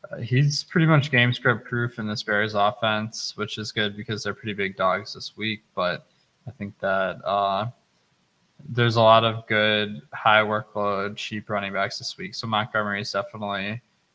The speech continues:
one of the guys that you should be looking at. All right, at wide receiver, uh,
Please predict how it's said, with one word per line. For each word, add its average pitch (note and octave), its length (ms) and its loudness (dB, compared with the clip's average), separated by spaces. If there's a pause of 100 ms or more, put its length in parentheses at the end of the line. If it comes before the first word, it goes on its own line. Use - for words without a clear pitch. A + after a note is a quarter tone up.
(120)
one A2 140 -2
of G#2 120 0
the G2+ 100 -2
guys G2 340 2
that G2 120 -2
you G2 60 -6
should - 160 -14
be F#2 80 -8
looking F2+ 280 -10
at. D#2 220 -8 (680)
All G2+ 60 6
right, G2 220 4 (160)
at A#2 120 6
wide A#2 220 6
receiver, B2 1000 0
uh, G#2 420 2